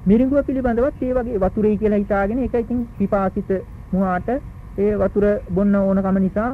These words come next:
ඈතට යනවා. ඔය විදිහට ලෝකයා ඒකට කියනවා තණ්හා, මාන, දිට්ඨි වශයෙන්.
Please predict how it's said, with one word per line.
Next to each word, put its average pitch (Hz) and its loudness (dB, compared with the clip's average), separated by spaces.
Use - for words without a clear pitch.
ඈතට 226 -2
යනවා. 262 -4
ඔය 247 4
විදිහට 262 0
ලෝකයා 226 0
ඒකට 196 -2
කියනවා 196 0
තණ්හා, 226 0
මාන, 233 2
දිට්ඨි 233 0
වශයෙන්. 185 0